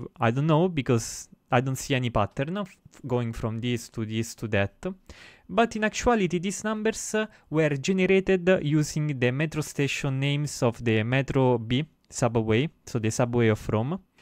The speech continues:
In particular, we focus on the Metro B that goes from Laurentina to Termini. So we take all the station names, and from those we go and generate, uh, numbers. So from station name to numbers, how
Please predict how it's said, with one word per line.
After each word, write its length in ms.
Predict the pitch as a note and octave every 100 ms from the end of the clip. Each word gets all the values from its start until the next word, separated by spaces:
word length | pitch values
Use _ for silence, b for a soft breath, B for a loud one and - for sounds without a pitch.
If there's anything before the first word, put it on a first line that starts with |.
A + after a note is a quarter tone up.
| b -
In 100 | D3+
particular, 500 | F#3 A3+ G3 E3 D3
we 100 | D#3+
focus 400 | D#3+ C#3+ C3+ C3+
on 60 |
the 80 | C3
Metro 260 | D#3+ F3 E3
B 180 | D#3+ F#3+
that 220 | C#3+ C3
goes 180 | C#3 B2
from 380 | - B2+ A#2+
Laurentina 520 | B2+ C3+ D3 - F3+ D3
to 120 | B2+
Termini. 400 | G#2 A2+ C3 F#3+ _ _ - B B
So 200 | - A#3
we 120 | A#3
take 300 | - D#3+ B2+ -
all 100 | A3
the 140 | G3
station 400 | - D#3 - B2+
names, 420 | C#3 F3+ G#3 - - -
and 160 | D#3 -
from 220 | D#3+ E3
those 320 | G3+ A3 - b b
we 280 | C#3 C#3+ D3+
go 420 | B2 D#3+ F#3 G3 -
and 300 | C3 B2+ A#2
generate, 440 | D3+ D3+ D3+ C#3+
uh, 120 | C3+
numbers. 560 | B2 F#2+ F#2+ F#2+ - - G2 _ b b -
So 140 | F3
from 240 | - E3 D#3
station 420 | - A3+ - F3
name 200 | F3 D#3+
to 80 | D3
numbers, 460 | A#2+ G#2 G#2 -
how 480 | - D#3 E3+ F3+ F#3